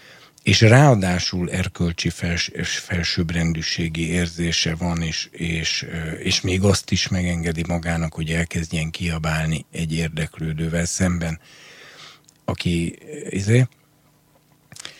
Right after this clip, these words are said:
hát, ö, hogy mondjam,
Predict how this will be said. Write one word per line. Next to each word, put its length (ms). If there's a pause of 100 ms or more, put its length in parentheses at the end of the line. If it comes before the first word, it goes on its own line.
(320)
hát, 320
ö, 480 (560)
hogy 180
mondjam, 380